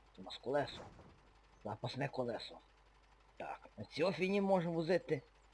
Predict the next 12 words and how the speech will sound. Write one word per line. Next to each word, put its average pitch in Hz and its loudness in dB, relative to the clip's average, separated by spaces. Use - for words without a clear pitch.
короткі 156 4
бревна 196 8
і 156 -2
двіста 135 0
ремонтних 160 6
негрів. 147 8
Поставили, 147 8
ну - -4
це 131 -6
сильно 147 0
довге. 151 8
<clears throat> 156 2